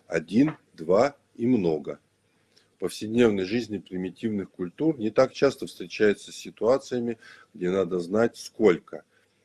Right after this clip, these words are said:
Да и в простой бытовой жизни вряд ли они часто требуются. Едва ли животным свойственно умение счёта. Разумеется, вычислительный разум свойственен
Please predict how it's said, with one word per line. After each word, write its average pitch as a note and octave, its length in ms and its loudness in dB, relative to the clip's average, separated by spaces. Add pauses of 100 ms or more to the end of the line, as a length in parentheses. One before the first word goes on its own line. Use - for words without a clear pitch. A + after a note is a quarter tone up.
(140)
Да G2+ 100 -6
и A2 40 -2
в - 80 -18
простой C3 420 0
бытовой F2+ 500 -2
жизни C#3 400 -6
вряд G2+ 320 -2
ли F#2 80 -2
они F2 220 -2
часто G2 340 -6
требуются. D2 720 -16 (720)
Едва G#2 320 6
ли C3+ 140 4
животным G#2 520 -2
свойственно E2+ 600 -4
умение E2+ 400 -2
счёта. - 500 -8 (800)
Разумеется, F2 760 -2 (800)
вычислительный F2+ 800 -4
разум A#2+ 360 4
свойственен G#2 760 -4